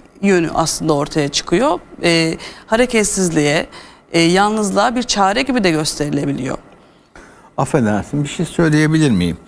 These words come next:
Speaker 2: Şimdi, <clears throat> e, bütün toplumu, e, yüzde yüz alanı kapsayacak şekilde bir kare olarak düşünün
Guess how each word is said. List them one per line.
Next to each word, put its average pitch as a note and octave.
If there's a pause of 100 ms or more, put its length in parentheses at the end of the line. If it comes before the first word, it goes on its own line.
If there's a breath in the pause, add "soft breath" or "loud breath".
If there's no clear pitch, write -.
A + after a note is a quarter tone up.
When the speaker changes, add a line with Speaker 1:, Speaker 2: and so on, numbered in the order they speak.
(480 loud breath)
Speaker 2:
Şimdi, E3 (300)
<clears throat> -
e, C3+
bütün G#3
toplumu, A2 (1120 loud breath)
e, B2+ (320)
yüzde E3+
yüz G3
alanı A2
kapsayacak B2+
şekilde C3+
bir D#3+
kare D3
olarak F2+
düşünün A3+